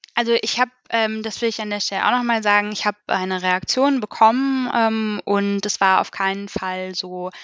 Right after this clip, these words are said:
beabsichtigt, wie es, ähm, wie es viele wahrgenommen haben,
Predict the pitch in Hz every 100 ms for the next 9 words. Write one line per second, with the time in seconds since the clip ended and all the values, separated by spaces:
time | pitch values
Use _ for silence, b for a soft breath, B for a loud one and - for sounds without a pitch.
0 | B _ - 202 - 262 240 - 226 -
1 | 208 214 214 - 208 202 - - 190 190
2 | 185 185 185 185 196 - - 208 190 185
3 | 190 185 175 180 180 185 226 277 294